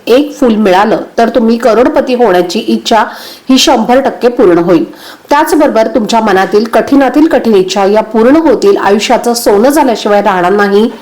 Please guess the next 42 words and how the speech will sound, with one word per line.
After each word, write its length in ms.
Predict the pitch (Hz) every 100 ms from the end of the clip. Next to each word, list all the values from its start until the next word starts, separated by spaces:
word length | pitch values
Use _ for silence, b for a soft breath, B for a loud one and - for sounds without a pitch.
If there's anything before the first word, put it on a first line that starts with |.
| B B B -
चोहो 340 | 294 269 240 359
बाजूने 460 | 294 - 277 240
घरामध्ये 520 | 175 220 220 208 208 226
पैशाचा 500 | 226 196 214 202 226
ओघ 340 | - 240 269
वाढेल 380 | 311 208 185 247 B B -
आणि 160 | 226 247
आपल्या 260 | 214 226 226
हातामध्ये 540 | 220 208 302 277 196
धनसंपत्ती, 720 | 190 226 302 302 - 196 220
पैसा 380 | 208 202 180 196
हा 160 | 180 214
यायला 380 | 196 170 208
सुरुवात 300 | - 254 190 339 196
होईल. 180 | 160 B B B B 302
तर 60 |
अशा 340 | 269 254 339 311
या 180 | 277 285
एका 240 | 226 220 254
फुलाचा 440 | 254 214 202 247 262
उपाय 360 | 226 220 202 -
आपल्याला 400 | 202 214 202 208
या 240 | 208 202 208
श्रावण 340 | - 196 240
महिन्यामध्ये 500 | 302 262 208 196 190
करायचा 380 | 190 185 170 170
आहे. 200 | 196 220 - B B B
हा 160 | - 285
उपाय 280 | 320 - 311
कसा 320 | 285 262 294
करायचा 360 | 320 240 202
आहे 220 | 220 226 254
आणि 260 | 185 214
हे 140 | 214 247
फूल 240 | - 247
कोणतं 400 | 233 220 202 269
आहे, 320 | 277 226 170
याबद्दलची 500 | 208 214 214 226 254
संपूर्ण 440 | 240 247 208 208 226
माहिती 340 | 285 269 202
तुमच्यासोबत 600 | 220 202 196 240 196 180
मी 220 | 196 262